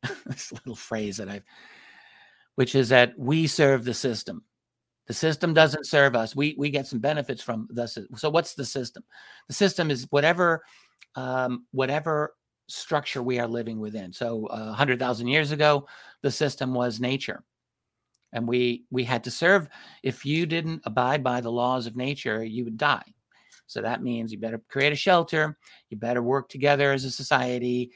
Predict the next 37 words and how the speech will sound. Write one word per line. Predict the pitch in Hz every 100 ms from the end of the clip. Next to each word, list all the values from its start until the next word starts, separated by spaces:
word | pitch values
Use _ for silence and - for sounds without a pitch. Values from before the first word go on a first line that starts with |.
| _ -
You |
got | 123 117 -
wild | 117 123 131 127
animals | 123 127 127 113
there. | 127 127 127
You | 117
got | 113 110
unknown | 120 123 123 117
people | 127 123 123
over | 123 120 113
there. | 120 123 123 - - - -
We've | 127
gotta | 131 127
stick | - 127
together. | - 127 127 123
We | 123
have | 120 -
to, | 120 _ -
there | 131 120
are | 123
rules | 127 185 233 160 - - - _ _ _ _ - _ -
that | 123 120 127
you | 131
must | 131 120 120 - - -
adhere | 113 - 170
to. | 165 - 123 123 - - -
The | 117
consequences | - 151 147 147 151 135 123
of | 117
not | 127 117
following | 139 127 123
those | 120 113
rules | 113 117 110 - _
usually | 117 120 117 113
mean | 110 107
you | 104
die. | 98 92 -